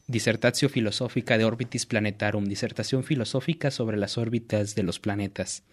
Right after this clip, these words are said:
donde me parece que él defiende, de acuerdo a la dialéctica, que solamente puede haber, eh, planetas hasta, eh, Neptuno,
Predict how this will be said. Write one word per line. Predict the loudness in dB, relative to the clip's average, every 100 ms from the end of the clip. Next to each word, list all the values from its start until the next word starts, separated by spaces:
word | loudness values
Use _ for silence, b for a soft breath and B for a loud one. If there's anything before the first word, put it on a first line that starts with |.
| B B B B B B B B B
donde | 0 4 4 4
me | 4
parece | 6 6 6 4 2
que | 0 2 2 0 -2
él | 2 4 4 2 0 -6 -6
defiende, | 0 2 4 4 6
de | 2
acuerdo | 4 2 4 2
a |
la | 2
dialéctica, | 4 2 2 0 -4 0 -2 -4 b b b b _ _ _ _ _ _ -12 6
que | 8 8
solamente | 8 6 6 4 2 -2
puede | 2 4 6 4
haber, | 4 4 2 0
eh, | 0 0 0
planetas | 0 0 0 2 0 0 -4
hasta, | -4 -4 -4 0 4 4 2 B B B B B B
eh, | -4 2 4 4 0 0 -4 0
Neptuno, | 0 2 6 6 4